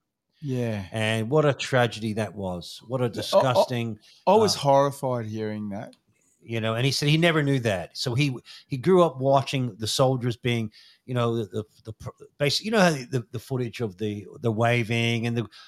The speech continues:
Speaker 2: and, and
Speaker 1: All
Speaker 2: the,
Speaker 1: the
Speaker 2: the wives
Speaker 1: soldiers
Speaker 2: and girlfriends
Speaker 1: together.
Speaker 2: are, are
Speaker 1: Yeah.
Speaker 2: saying goodbye, and they're all getting on the ship, and there's cheering. And here, the Aboriginal soldiers are shoved in the back,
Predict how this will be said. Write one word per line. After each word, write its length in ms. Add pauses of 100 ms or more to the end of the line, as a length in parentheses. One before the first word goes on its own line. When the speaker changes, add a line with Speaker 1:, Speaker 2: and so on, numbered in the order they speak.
(120)
Speaker 2:
and, 260
and 200
Speaker 1:
All 180
Speaker 2:
the, 100
Speaker 1:
the 60
Speaker 2:
the 180
wives 440
Speaker 1:
soldiers 100
Speaker 2:
and 100
girlfriends 540
Speaker 1:
together. 160
Speaker 2:
are, 60
are 160
Speaker 1:
Yeah. 100
Speaker 2:
saying 240
goodbye, 600
and 120
they're 120
all 180
getting 260
on 140
the 60
ship, 360
and 120
there's 160 (280)
cheering. 880 (360)
And 420
here, 640
the 140
Aboriginal 400
soldiers 420
are 60
shoved 400
in 80
the 80
back, 500